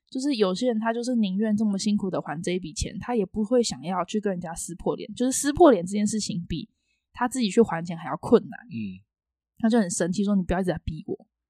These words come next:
Speaker 1: 他说：“你不敢跟你男朋友要钱，然后你敢用这种态度跟我讲话。”
Speaker 2: 嗯。
Speaker 1: 然后那个女主角当下回了一句话说：“因为你喜欢我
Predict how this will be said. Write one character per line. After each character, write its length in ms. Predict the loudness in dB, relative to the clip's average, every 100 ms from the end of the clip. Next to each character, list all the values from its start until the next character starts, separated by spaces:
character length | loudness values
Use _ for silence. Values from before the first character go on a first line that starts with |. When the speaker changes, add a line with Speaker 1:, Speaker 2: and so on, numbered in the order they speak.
| _ _ _ _ _ -6
Speaker 1:
他 80 | -2
说 180 | 0 2
：“你 80 | 2
不 140 | 2
敢 180 | 2 2
跟 140 | 2
你 20 | 2
男 160 | 0
朋 100 | 2
友 240 | 2 2 0
要 200 | -2 -2
钱， 260 | -4 -8 -2
然 120 | 0
后 80 | 2
你 160 | 0
敢 140 | 0 0
用 140 | 0
这 80 | 0
种 100 | 0
态 140 | 0
度 100 | 0
跟 160 | 0 0
我 100 | -2
讲 160 | -6 -6
话。” 160 | -6 -8 -10
Speaker 2:
嗯。 320 | -16 -16 -20 _ _ _ _ _ -8
Speaker 1:
然 120 | -4
后 240 | 0 -2 -2
那 100 | 0
个 60 | 2
女 140 | 2
主 120 | 0
角 320 | -2 -4 -6 -6
当 140 | -2
下 220 | 2 2
回 160 | 2 2
了 80 | 2
一 80 | -2
句 140 | -2
话 240 | 0 -2
说 240 | 0 0 0
：“因 120 | 0
为 100 | 4
你 100 | 6
喜 180 | 4 0
欢 160 | -8
我 80 | -10